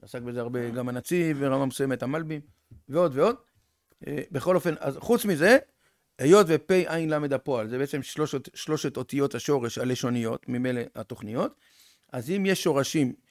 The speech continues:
שיש קרבה בין פי עין למד הפועל, נגיד ששתי, שני שורשים, ש-, אה, שתי אותיות מתוך השלוש זהות. למשל, בואו תנו דוגמה, למשל רעה באלף, רש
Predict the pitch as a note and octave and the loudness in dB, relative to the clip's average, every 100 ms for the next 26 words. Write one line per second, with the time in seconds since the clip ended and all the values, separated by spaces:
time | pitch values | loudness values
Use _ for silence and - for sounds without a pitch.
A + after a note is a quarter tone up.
0 | _ _ - - E3 - D#3 B2 D3 B2+ | _ _ -12 -4 -4 -4 -6 -4 -2 -2
1 | A2 C3 A#2 D3+ C#3 C3+ B2+ B2 A2+ - | -2 -4 -4 -4 -4 -4 -4 -6 -8 -6
2 | A#2+ A#2+ C#3+ - A#2 - C#3 - - - | -4 -4 -6 -8 -10 -12 -18 -18 -18 -18
3 | - D#3 - - D3+ D3 C3+ A#2 F#3+ G#3+ | -6 -4 -4 -6 -6 -4 -6 -4 -6 -4
4 | D#3 D#3 - _ _ _ - C3 B2+ - | -4 -4 -8 _ _ _ -12 -10 -6 0
5 | G3 F3 F3 D#3+ F3 E3 E3 E3+ G#3 F#3+ | 0 2 -4 -4 -4 -4 0 2 4 2
6 | - - _ _ _ _ _ - B2 E3 | -2 -20 _ _ _ _ _ -4 6 8
7 | C#3+ - _ _ _ _ _ _ _ _ | 8 0 _ _ _ _ _ _ _ _
8 | _ _ _ _ _ _ _ _ C#3 C#3 | _ _ _ _ _ _ _ _ 0 0
9 | C3 C#3+ C#3 C3+ C3+ C3 A#2 B2+ C#3 G3+ | 2 0 0 -2 -2 -6 -4 0 0 0
10 | - _ _ _ _ _ _ _ _ - | -6 _ _ _ _ _ _ _ _ -8
11 | C#3 C#3+ E3+ D#3 C3+ D3 D#3 C#3+ A#2 C3+ | -4 -2 0 0 0 2 4 4 2 0
12 | E3+ C#3 C#3 | -2 -4 -4